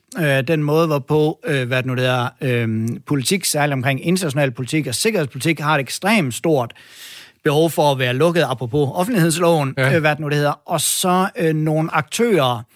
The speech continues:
Speaker 1: Snowden, Chelsea Manning, øh, Julia Assange, som forsøger med mere eller mindre fordækte, mere eller mindre legale metoder at, at bryde det åbent, som, øh, som, hvad det nu det hedder,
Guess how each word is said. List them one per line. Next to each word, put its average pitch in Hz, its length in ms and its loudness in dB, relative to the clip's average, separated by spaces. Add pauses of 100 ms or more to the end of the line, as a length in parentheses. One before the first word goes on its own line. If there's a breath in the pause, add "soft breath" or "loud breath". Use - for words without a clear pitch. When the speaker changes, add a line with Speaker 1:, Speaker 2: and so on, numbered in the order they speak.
(720 loud breath)
Speaker 1:
Snowden, 160 1040 0
Chelsea 135 320 -2
Manning, 170 800 2 (100)
øh, 127 280 0 (120)
Julia 131 160 -2
Assange, 190 480 0
som 156 300 -2
forsøger 147 640 0 (640 soft breath)
med 143 80 0
mere 208 160 2
eller 208 120 2
mindre 175 300 2
fordækte, 170 560 -2
mere 185 240 0
eller 156 160 2
mindre 156 420 2
legale 139 520 0
metoder 156 800 -2
at, 135 60 0 (300)
at 156 60 -10 (180)
bryde 165 320 2
det 190 160 4
åbent, 175 540 0 (500 loud breath)
som, 147 640 0
øh, 123 640 0
som, 151 200 -2
hvad 135 120 2
det 123 60 -4
nu 139 60 0
det 131 100 0
hedder, 127 320 0